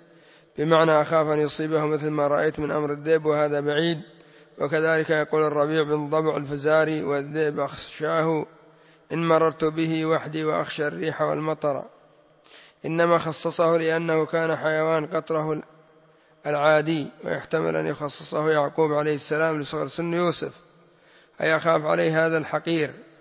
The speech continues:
فما فوقه"، وكذا خصصه الربيع في البيت السابق لحقارته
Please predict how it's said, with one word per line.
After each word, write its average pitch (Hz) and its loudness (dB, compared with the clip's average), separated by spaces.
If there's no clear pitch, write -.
فما 165 4
فوقه"، 156 4
وكذا 156 -2
خصصه 151 -4
الربيع 151 -2
في 147 -6
البيت 151 -2
السابق 170 0
لحقارته 165 -2